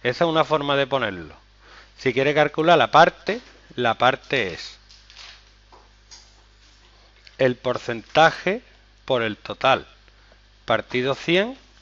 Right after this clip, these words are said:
Y si quieres calcular el total, el total es cien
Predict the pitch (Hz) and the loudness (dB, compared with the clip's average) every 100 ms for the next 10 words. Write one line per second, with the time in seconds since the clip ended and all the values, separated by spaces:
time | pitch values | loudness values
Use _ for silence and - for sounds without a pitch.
0 | _ _ - - - _ _ 139 120 120 | _ _ -20 -20 -20 _ _ -6 -4 -2
1 | 127 131 - 135 - 143 165 151 - - | 0 0 2 0 2 2 4 2 0 -2
2 | 127 110 - 107 147 185 233 269 - _ | -2 -2 -6 0 6 6 6 -2 -18 _
3 | - 127 107 110 107 127 95 80 - - | -8 -6 -6 -8 -2 0 -2 -8 -16 -20
4 | _ _ - - - - - - - 160 | _ _ -20 -20 -20 -20 -8 -6 -2 0
5 | 165 | 0